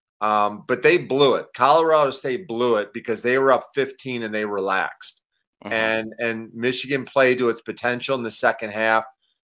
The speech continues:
Speaker 1: and they, they, they showed what they're capable of. And Sam, maybe the most important thing that I walked away with on reasons why they struggled. So you've got Musa and Caleb,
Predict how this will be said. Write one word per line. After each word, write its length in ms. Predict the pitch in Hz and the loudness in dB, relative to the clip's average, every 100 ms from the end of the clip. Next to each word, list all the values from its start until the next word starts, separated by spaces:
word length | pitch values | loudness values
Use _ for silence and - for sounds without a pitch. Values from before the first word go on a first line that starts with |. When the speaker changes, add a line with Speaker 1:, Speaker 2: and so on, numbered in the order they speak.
| _ _ | _ _
Speaker 1:
and 500 | 110 110 110 113 117 113 | -4 -2 -2 -4 -8 0
they, 320 | 127 127 120 | 4 4 2
they, 300 | 117 117 127 | 0 0 0
they 200 | 127 117 | -2 -2
showed 320 | - 131 123 | 2 2 4
what 180 | 117 110 | 2 0
they're 140 | 107 | -6
capable 560 | - 117 117 107 95 92 | -4 -2 -2 -6 -4 -2
of. 100 | 123 - _ _ _ | -2 -6 _ _ _
And 120 | 127 | -8
Sam, 320 | 127 180 170 147 | -2 2 2 2
maybe 420 | 180 202 190 131 - | 0 0 -4 -8 -10
the 60 | |
most 320 | 127 127 131 | 0 0 0
important 600 | 113 104 - 127 139 120 | -6 -10 2 4 2 -4
thing 300 | - 127 127 | -6 -4 -2
that 100 | 117 | 0
I 100 | 107 | 2
walked 380 | 104 110 117 113 | 4 4 4 2
away 260 | 104 110 113 | -2 0 2
with 200 | 113 110 _ - | 0 -2 _ -14
on 380 | 117 113 113 117 _ _ | -6 -6 -6 -12 _ _
reasons 540 | 117 135 131 135 104 | -2 0 0 -4 -2
why 300 | 98 110 113 | 2 4 4
they 200 | 110 107 | 2 -4
struggled. 680 | 98 - 107 110 113 127 123 _ _ _ _ _ _ _ _ _ _ _ | -4 -6 -2 -2 0 -2 -4 _ _ _ _ _ _ _ _ _ _ _
So 120 | - 147 | -10 -2
you've 220 | 147 147 | -2 2
got 380 | 156 156 151 - _ _ _ _ | 4 4 2 -4 _ _ _ _
Musa 680 | 123 147 151 156 151 147 - - | -6 -6 -4 2 4 4 0 -12
and 160 | 117 | -16
Caleb, 640 | - 131 127 127 127 123 | -4 -2 2 4 4 2